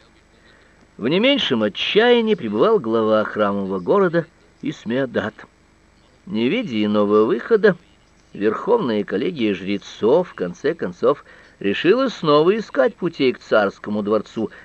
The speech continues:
где восседал на троне Валтасар. Эсагила лишилась возможности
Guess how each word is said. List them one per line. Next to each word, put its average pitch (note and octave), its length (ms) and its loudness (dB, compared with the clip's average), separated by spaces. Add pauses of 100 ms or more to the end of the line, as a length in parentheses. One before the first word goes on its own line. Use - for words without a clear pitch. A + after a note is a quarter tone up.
где A2 180 0
восседал A2+ 540 2
на A2+ 140 0
троне G#2+ 340 2
Валтасар. A2 640 -2 (600)
Эсагила A#2 800 -2
лишилась A2+ 800 -4
возможности G#2 880 -4